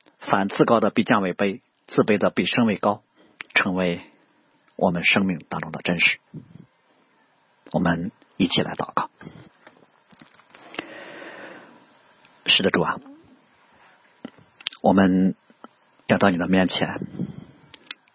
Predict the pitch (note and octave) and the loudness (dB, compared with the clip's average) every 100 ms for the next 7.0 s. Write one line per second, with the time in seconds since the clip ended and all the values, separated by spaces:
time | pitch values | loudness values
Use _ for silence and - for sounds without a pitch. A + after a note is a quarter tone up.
0 | _ - - - G2+ E2 - F2+ D2+ - | _ -2 0 2 0 0 -6 -6 -8 -10
1 | _ _ _ _ _ _ - F#2 D#2+ D2 | _ _ _ _ _ _ 0 2 2 0
2 | C#2+ D#2 E2 E2 D#2+ G2 - _ _ _ | -2 -2 -4 -4 -6 -10 -14 _ _ _
3 | - - - F#2 D#2+ F2 D#2 D2+ - E2 | -20 -14 -2 -2 0 -4 -4 -6 -6 -8
4 | D#2 - - _ _ _ _ _ _ - | -10 -14 -16 _ _ _ _ _ _ -20
5 | - - - - - - - - A#2 C3 | -20 -20 -20 -20 -20 -20 -20 0 6 6
6 | G#2+ - G2 F2+ F2 F2 - - G2 | 4 0 0 -2 -4 -6 -6 -6 -8